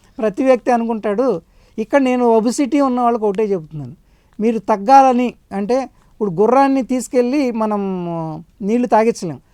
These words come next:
అదేవిధంగా ఒబిసిటీ ఉన్న వాళ్ళకి, అంటే ఒక పది పర్సెంట్ మందికే వాళ్ళు దాని నుంచి బయటపడలేని, ఆ, ఆ, ప్రాబ్లమ్స్ ఉంటాయి టెక్నికల్‌గా, అంటే, ఆ, మె-, మెడికల్‌గా.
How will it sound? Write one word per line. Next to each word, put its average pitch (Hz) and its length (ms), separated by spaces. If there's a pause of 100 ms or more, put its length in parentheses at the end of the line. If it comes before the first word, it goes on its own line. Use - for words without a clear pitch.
(220)
అదేవిధంగా 254 640
ఒబిసిటీ 214 540
ఉన్న 226 260
వాళ్ళకి, 190 680 (340)
అంటే 185 240
ఒక 202 140 (140)
పది 196 160
పర్సెంట్ 226 460
మందికే 208 680
వాళ్ళు 202 520
దాని 190 280
నుంచి 202 200
బయటపడలేని, 196 840 (360)
ఆ, 165 640 (340)
ఆ, 156 420 (200)
ప్రాబ్లమ్స్ 233 480
ఉంటాయి 147 220 (120)
టెక్నికల్‌గా, 180 600
అంటే, 196 200 (840)
ఆ, - 20
మె-, 185 260
మెడికల్‌గా. 196 500